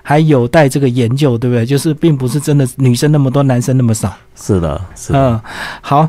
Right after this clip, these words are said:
Speaker 1: 那既然这个不管男女生他们都可能会母子外翻，那到底母子外翻是不是单纯就是遗传呢？还有什么因素？
Speaker 2: 以目前的医学上的研究来讲，哈，母子外翻发病的原因到目前还是不大清楚了。
Speaker 1: <laughs>
Speaker 2: 哈，
Speaker 1: 是。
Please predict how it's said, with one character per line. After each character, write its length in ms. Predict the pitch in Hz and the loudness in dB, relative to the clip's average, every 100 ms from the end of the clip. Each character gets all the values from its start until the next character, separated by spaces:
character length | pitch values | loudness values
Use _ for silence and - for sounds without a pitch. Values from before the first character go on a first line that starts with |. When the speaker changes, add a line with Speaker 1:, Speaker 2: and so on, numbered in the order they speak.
| - | 0
Speaker 1:
那 140 | 240 | 0
既 220 | 233 254 226 | 0 2 4
然 180 | 165 | 4
这 80 | 170 | 2
个 80 | 170 | 0
不 140 | 170 | 0
管 180 | 208 147 | 2 2
男 160 | 131 160 | 2 2
女 120 | 139 | 2
生 200 | 123 156 | 0 0
他 120 | 156 | 2
们 200 | 165 143 | 2 0
都 240 | 127 160 160 | 0 0 0
可 240 | - 135 | 0 0
能 140 | 117 117 | 0 0
会 140 | 156 | 0
母 180 | 131 127 | 0 -2
子 140 | - | -2
外 200 | 120 135 | -2 -2
翻， 180 | 131 131 - - | -2 -4 -6 -4
那 120 | 196 | -2
到 180 | 190 190 | 0 2
底 100 | 139 | 2
母 180 | 127 156 | 2 0
子 120 | 151 | 0
外 180 | 131 151 | 0 0
翻 180 | 143 147 | 2 0
是 140 | 160 | 0
不 40 | |
是 60 | 143 | 0
单 220 | 156 151 | 2 2
纯 160 | 143 120 | 2 0
就 80 | 135 | 0
是 140 | 139 | -2
遗 180 | 117 120 | -2 -4
传 240 | - 107 | -2 -2
呢？ 160 | 107 107 _ | -2 -6 _
还 140 | - 147 | -2 0
有 100 | 151 | 0
什 120 | 123 | 0
么 80 | 120 | 2
因 160 | 120 | 0
素？ 200 | 123 117 - - | 0 -4 -4 -2
Speaker 2:
以 140 | 107 | 2
目 180 | 135 165 | 4 4
前 140 | 117 | 2
的 80 | 104 | 0
医 180 | 92 113 | 0 -2
学 220 | 101 92 | 0 0
上 140 | 104 | 0
的 80 | 95 | 0
研 180 | 90 87 | 0 0
究 200 | 101 95 | 0 0
来 200 | 85 85 | 0 -4
讲， 240 | - 71 | -4 -6
哈， 220 | 76 76 80 - - | -6 -8 -10 -16 -4
母 140 | 131 165 | 0 2
子 140 | 107 | 2
外 260 | 110 123 117 | 4 4 4
翻 480 | 120 110 110 117 110 | 2 2 2 2 -2
发 360 | - 123 120 | -2 2 2
病 200 | - 113 | 2 0
的 80 | 101 - | 0 -2
原 160 | 87 | -2
因 160 | 92 95 | 0 0
到 120 | 101 | 2
目 160 | 107 95 | 2 0
前 180 | 85 82 | -2 -4
还 160 | 85 | -4
是 160 | 85 98 | -4 -4
不 160 | - | -4
大 180 | - 107 | -2 -2
清 200 | 101 101 | 0 0
楚 180 | 98 80 | 0 -4
了。 80 | 73 | -8
Speaker 1:
<laughs> 240 | - - | -12 -4
Speaker 2:
哈， 360 | 156 135 98 80 | -2 -2 -4 -4
Speaker 1:
是。 220 | 73 135 | -2 -4